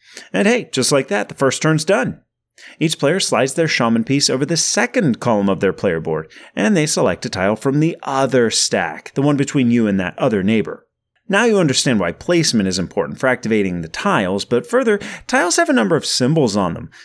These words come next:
Mushrooms or trees, mountains, basically landscapes, or they can have an animal symbol, a feather, hooves, waves.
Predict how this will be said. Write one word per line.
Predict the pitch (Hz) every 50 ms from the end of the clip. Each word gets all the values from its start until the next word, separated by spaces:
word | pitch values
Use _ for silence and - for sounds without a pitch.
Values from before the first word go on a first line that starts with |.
| - _ -
Mushrooms | 101 95 95 95 - - 110 101 101 104 101 95
or | 82 73
trees, | - - - - 123 110 110 110 101 92
mountains, | 101 98 95 101 85 92 107 107 -
basically | - 185 180 - - - 107 101
landscapes, | 92 95 101 104 101 95 - - 95 98 101 - - - - - 120
or | - 185
they | 185 202
can | 180 196
have | 185 180
an | 190 185
animal | - - 120 135 147 151 143 135
symbol, | 120 - - 123 104 92 80 76 - -
a | - -
feather, | - - - - 110 104 101 104 101 101 98 - _ -
hooves, | - - 110 107 104 104 104 104 104 - -
waves. | 107 107 107 104 104 104 101 98 - -